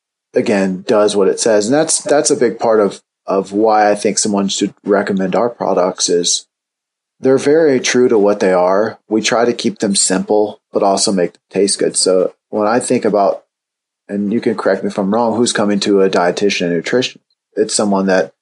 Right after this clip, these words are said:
needs some assistance, some help. Um, for me, I would have loved to have someone recommend a product that could fill that void of what I felt.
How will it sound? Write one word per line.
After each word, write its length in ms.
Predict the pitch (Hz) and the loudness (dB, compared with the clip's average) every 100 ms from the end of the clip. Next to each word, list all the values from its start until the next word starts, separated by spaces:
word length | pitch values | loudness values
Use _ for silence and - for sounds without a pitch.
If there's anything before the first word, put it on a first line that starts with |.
| _ _ - | _ _ -6
needs 440 | 104 98 - - _ - | -4 -2 -4 -6 _ -6
some 280 | - 117 | -4 -2
assistance, 540 | 117 - 170 - 85 - | -2 0 0 0 -2 -2
some 200 | - 196 | -2 0
help. 380 | 151 127 - _ _ _ _ _ _ _ _ | 0 0 -2 _ _ _ _ _ _ _ _
Um, 300 | - 104 95 - | -2 -2 -2 -6
for 180 | - 127 | -2 0
me, 200 | 139 160 | 2 2
I 200 | 120 143 | 4 4
would 160 | 139 | 4
have 280 | 117 104 - _ _ _ _ _ _ - | 4 2 -2 _ _ _ _ _ _ -8
loved 400 | 117 123 170 - | 0 2 2 0
to 100 | 113 | 0
have 240 | 107 104 101 | 2 0 0
someone 340 | 113 104 101 | -2 0 2
recommend 440 | 98 104 104 101 | 2 2 0 0
a 60 | 98 | -2
product 480 | - 202 196 202 - | 0 0 0 0 0
that 320 | 185 190 - _ _ _ _ _ _ _ _ _ | 0 0 -4 _ _ _ _ _ _ _ _ _
could 220 | - 143 | -4 -4
fill 360 | - - 170 175 | -4 0 2 2
that 380 | 139 113 - - _ 120 | 2 2 -2 -8 _ -20
void 760 | 110 98 113 127 113 107 98 _ _ - | -12 -2 2 2 2 0 -6 _ _ -4
of 500 | 104 214 - 202 - _ _ _ - - - | 2 4 2 0 -8 _ _ _ -12 -12 -4
what 240 | 139 135 | 0 2
I 100 | 120 | 2
felt. 540 | 120 - 135 123 - | 0 0 2 2 0